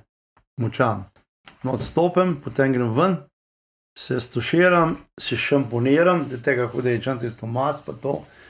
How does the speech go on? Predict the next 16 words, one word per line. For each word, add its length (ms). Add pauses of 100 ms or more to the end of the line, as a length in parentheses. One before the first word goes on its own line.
(100)
ker 120
jaz 100
imam 160
celo 260
obleko, 400
no, 280 (180)
prepojeno 720
z 160
lanolinom 760 (300)
pa 80
vazelinom, 560
od 120
znotraj 460
celo 260
obleko, 400
ne. 140